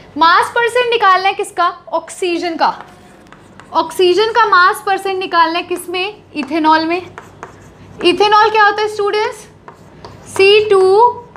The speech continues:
एच फ़ाइव ओ एच, इथेनॉल सी टू एच फ़ाइव ओ एच होता है। अब आप यहाँ देखिए, मैंने इसका मास परसेंट निकालना है। मास परसेंट कैसे calculate करते हैं, मास परसेंट यानी कि कितना परसेंट oxygen उसमें present है, mass of oxygen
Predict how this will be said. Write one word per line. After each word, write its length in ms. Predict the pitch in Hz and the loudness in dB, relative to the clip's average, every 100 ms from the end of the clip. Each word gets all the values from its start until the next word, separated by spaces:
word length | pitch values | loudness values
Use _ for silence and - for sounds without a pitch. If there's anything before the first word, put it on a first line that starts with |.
| 320 | -2
एच 320 | 349 359 - | -2 -4 -6
फ़ाइव 640 | 381 330 302 330 370 427 - - - | 0 2 2 0 -4 -6 -12 -20 -12
ओ 140 | 330 349 | -4 -2
एच, 360 | 330 254 - - - - - - - _ _ _ - - - | -2 -4 -12 -20 -20 -20 -20 -20 -20 _ _ _ -20 -6 -2
इथेनॉल 500 | 330 392 349 294 190 | 2 4 4 4 0
सी 220 | - 349 | -2 0
टू 120 | 370 | 2
एच 160 | 403 370 | 2 0
फ़ाइव 400 | 370 370 381 453 | 0 0 2 -2
ओ 140 | - 311 | 0 0
एच 160 | 311 | 0
होता 180 | 269 196 | -4 -8
है। 120 | 175 - - - | -14 -20 -20 -8
अब 120 | - 349 | -2 2
आप 180 | 359 466 | 2 2
यहाँ 200 | 494 440 | 0 -2
देखिए, 320 | 427 370 370 | -4 -6 -6
मैंने 200 | 381 403 | -4 -4
इसका 200 | 415 453 | -4 -4
मास 320 | 392 339 - | 0 0 0
परसेंट 260 | 381 381 359 | -4 -4 -6
निकालना 360 | 330 240 226 262 | -4 -2 -2 -4
है। 80 | 339 | 0
मास 240 | 349 466 | 0 0
परसेंट 280 | 440 427 453 | -2 -4 -2
कैसे 220 | 427 403 415 | -2 -2 0
calculate 520 | 359 320 330 311 311 | 0 0 -4 -6 -4
करते 260 | 262 262 | -4 -4
हैं, 220 | 196 285 - - - | -10 -12 -14 -20 -6
मास 300 | 277 320 415 - | 2 2 2 0
परसेंट 360 | 381 359 392 | -4 -2 -4
यानी 260 | 392 359 370 | -2 -4 -4
कि 120 | - 427 | -8 -8
कितना 380 | 427 415 427 480 466 | -8 -8 0 0 2
परसेंट 380 | 427 370 427 415 | -2 -2 -6 -6
oxygen 420 | - - 349 359 | -6 -6 -6 -6
उसमें 240 | 359 370 | -8 -10
present 380 | 339 269 254 247 | -4 -4 -4 -8
है, 120 | 190 - - - 269 | -10 -12 -20 -12 -2
mass 440 | 285 320 381 427 | 2 4 2 0
of 140 | 453 427 | -2 -2
oxygen 640 | 370 - 285 254 269 285 | -4 -4 -4 -2 0 -2